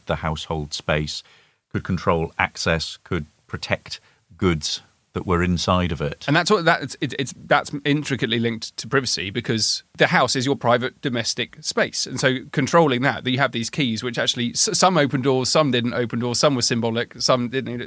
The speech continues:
Speaker 2: It's a, it's a wonderful world out there.
Speaker 1: There, there's a fascinating article I read years ago, uh,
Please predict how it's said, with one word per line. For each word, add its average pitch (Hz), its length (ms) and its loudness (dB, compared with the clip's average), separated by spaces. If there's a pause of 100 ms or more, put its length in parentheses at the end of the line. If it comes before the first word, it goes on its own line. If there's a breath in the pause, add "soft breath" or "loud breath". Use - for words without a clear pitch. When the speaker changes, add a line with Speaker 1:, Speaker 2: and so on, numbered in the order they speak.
Speaker 2:
It's 151 160 -8
a, 156 100 -4 (140)
it's 147 140 -6
a 151 40 -2
wonderful 175 420 -2
world 98 220 -8
out - 140 -12
there. 135 100 2
Speaker 1:
There, - 100 -8
there's 117 140 -2
a 110 60 -4
fascinating 131 720 -2
article 92 440 -4
I 82 80 0
read 82 400 2
years 95 560 0
ago, 73 380 -4 (240)
uh, 78 180 -8